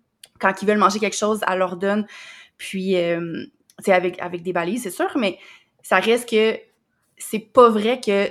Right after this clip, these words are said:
ses enfants lui demandent tout le temps, « Hey, je veux du chocolat, je veux des bonbons », tu sais. Ah, des fois, ça va être, « Je veux des framboises, je veux une pomme, je veux manger ton macaroni », tu sais. Fait que je sais pas qu'est-ce que t'en penses de, de cet ajout-là,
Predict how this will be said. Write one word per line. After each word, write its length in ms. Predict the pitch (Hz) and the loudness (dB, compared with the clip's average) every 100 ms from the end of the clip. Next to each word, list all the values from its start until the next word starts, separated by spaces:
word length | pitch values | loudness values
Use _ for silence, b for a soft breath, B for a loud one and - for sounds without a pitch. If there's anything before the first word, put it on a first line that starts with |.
| - | -6
ses 340 | - - 202 | -6 -2 0
enfants 360 | 196 190 214 233 | 0 0 0 0
lui 160 | 214 | 0
demandent 320 | 190 190 190 190 | 0 0 0 -2
tout 80 | |
le 80 | 190 | -4
temps, « 320 | 185 202 208 185 | 0 2 2 2
Hey, 180 | 190 202 | 2 2
je 160 | 196 180 | 0 -2
veux 140 | 208 | -2
du 120 | 202 - | -2 -4
chocolat, 360 | 190 196 196 | -4 -2 0
je 140 | 202 185 | 0 0
veux 120 | 185 | 0
des 120 | 185 | 0
bonbons », 440 | 175 170 175 185 180 | -2 -4 -4 -4 -8
tu 60 | |
sais. 240 | 190 185 190 | -10 -10 0
Ah, 140 | 196 | 2
des 100 | 190 | 4
fois, 140 | 190 220 | 2 0
ça 120 | 214 | 2
va 100 | 190 | 0
être, « 100 | 185 | 0
Je 80 | 185 | -2
veux 100 | 180 | -2
des 80 | 202 | 0
framboises, 460 | 196 190 180 196 190 | 0 -2 0 0 0
je 40 | |
veux 80 | 185 | -4
une 140 | 185 | -6
pomme, 360 | 180 196 202 202 | -4 -2 0 -2
je 140 | 175 175 | -6 -2
veux 300 | 190 196 196 | 2 2 0
manger 420 | 190 185 185 208 | 0 -2 -2 -6
ton 160 | - 190 | -4 -4
macaroni », 640 | 185 185 180 180 180 185 | -4 -4 -4 -2 -2 -4
tu 60 | - | -10
sais. 80 | 196 | -10
Fait 140 | 202 | -10
que 60 | 190 _ b b b | -10 _ b b b
je 60 | |
sais 80 | - | -6
pas 80 | 233 | -2
qu'est-ce 180 | 240 233 | -2 -2
que 40 | |
t'en 220 | 220 196 185 | 0 -2 0
penses 320 | 202 214 - | -2 -2 -6
de, 200 | 185 180 | -8 -8
de 320 | 180 175 175 185 | -8 -8 -8 -12
cet 280 | - 196 196 | -10 -8 -4
ajout-là, 520 | 180 190 196 196 | -4 -6 -8 -8